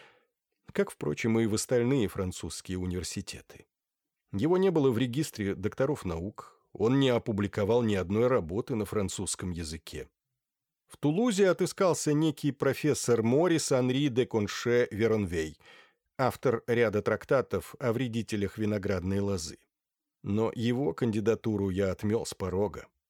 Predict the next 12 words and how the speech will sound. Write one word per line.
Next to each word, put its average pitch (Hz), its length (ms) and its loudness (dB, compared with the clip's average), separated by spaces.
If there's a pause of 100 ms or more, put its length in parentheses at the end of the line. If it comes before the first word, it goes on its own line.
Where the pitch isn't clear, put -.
(920)
Улизнув 110 540 2
от 101 180 0
атташе, 113 640 0
я 110 260 2
проникся 117 580 -2
приятным 110 500 -2
чувством, - 520 -2 (400)
что - 260 0
внёс 202 240 2
свой 139 220 0
скромный 160 440 2
вклад 131 460 0